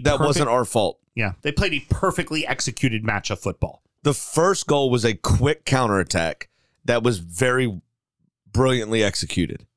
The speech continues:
Speaker 2: Yeah.
Speaker 1: The other two were defenders on the far side that lost their mark.
Speaker 2: Yeah,
Speaker 1: That were
Speaker 2: big
Speaker 1: caught
Speaker 2: time.
Speaker 1: ball watching. And those two goals from Daley Blind and Denzel Dumfries were both unmarked at the back stick.
Speaker 2: Yeah.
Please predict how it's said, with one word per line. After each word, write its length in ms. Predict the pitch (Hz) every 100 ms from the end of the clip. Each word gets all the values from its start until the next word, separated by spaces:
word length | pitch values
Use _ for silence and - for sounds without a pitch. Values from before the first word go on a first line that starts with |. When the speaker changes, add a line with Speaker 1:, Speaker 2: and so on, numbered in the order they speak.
| _
Speaker 2:
Yeah. 160 | 90 71 - _ -
Speaker 1:
The 140 | 110
other 280 | 131 151 147
two 460 | - 143 160 185 - _ _ _
were 140 | 123
defenders 500 | 120 110 135 135 131
on 100 | 135
the 80 | 123
far 240 | - 120 117
side 280 | 117 117
that 120 | 101 92
lost 240 | 101 -
their 100 | 95
mark. 340 | 90 69 - -
Speaker 2:
Yeah, 180 | 107 92
Speaker 1:
That 260 | 120 101
were 180 | 107 117
Speaker 2:
big 100 | -
Speaker 1:
caught 160 | 143 131
Speaker 2:
time. 100 | 87
Speaker 1:
ball 240 | 127 127
watching. 500 | 98 90 82 85 90 - - _ -
And 200 | 113 104
those 260 | 127 143 -
two 160 | 147
goals 300 | 131 127 120
from 200 | - 107
Daley 260 | 117 120 120
Blind 320 | 113 120 107
and 160 | 117 110
Denzel 160 | 107
Dumfries 440 | 107 113 104 104 90
were 100 | 104
both 220 | 113 104
unmarked 460 | 104 131 131 123 113
at 80 | 90
the 60 |
back 260 | 80 110 113
stick. 400 | - 101 95 - _ _ _ _ _ -
Speaker 2:
Yeah. 180 | 95